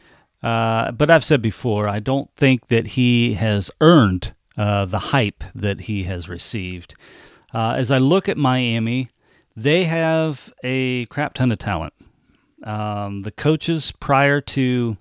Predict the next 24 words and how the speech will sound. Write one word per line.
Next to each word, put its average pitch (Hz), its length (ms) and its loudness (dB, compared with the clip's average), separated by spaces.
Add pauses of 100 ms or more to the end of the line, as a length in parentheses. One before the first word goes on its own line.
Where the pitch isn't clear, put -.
(600)
um, 104 600 -2 (160)
Cristobal 120 600 0
have 107 380 -2
recruited 127 520 4
well. 104 420 0 (680)
Uh, 101 260 -2
I 110 100 -6
think 143 260 2
last 120 600 2
year, 156 420 2
I 120 140 -2
wanna 123 240 0
say 123 720 2
the 107 180 0
twenty-two 151 640 -2
class 139 760 2
was, 110 160 2
like, 113 300 4
number 117 340 6 (140)
ten 165 480 4 (220)
or 131 80 -2
something 151 340 0
like 147 220 2
that. 147 320 0